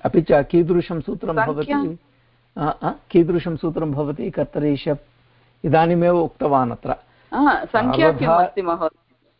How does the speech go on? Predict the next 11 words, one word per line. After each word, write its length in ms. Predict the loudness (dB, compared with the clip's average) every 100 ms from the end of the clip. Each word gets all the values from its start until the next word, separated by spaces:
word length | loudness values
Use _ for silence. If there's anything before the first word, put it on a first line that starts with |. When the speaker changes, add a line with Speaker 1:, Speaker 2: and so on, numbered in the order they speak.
| _ _ -10
Speaker 1:
संख्या 400 | -8 0 2 2
का 480 | -2 -4 -2 -2
इति 220 | -4 -10 -8
वा? 340 | -2 0 -2
संख्या 480 | -6 -8 -2 2 2
अस्ति, 720 | 2 -2 -2 -2 0 0 -6 -14 _ _ _ -8
तृतीये 600 | -2 -2 0 2 4 4 2
अध्याये 840 | -2 -6 -4 0 0 0 -2 -4
प्रथमे 640 | -4 -6 -6 -6 -6 -6
पादे, 800 | -6 -4 -2 -2 -4 -4 -2 -4 -6 _ _ _ _ _ _ _ _ _ _ _ _ _ _ -8
Speaker 2:
आ। 220 | -6 -4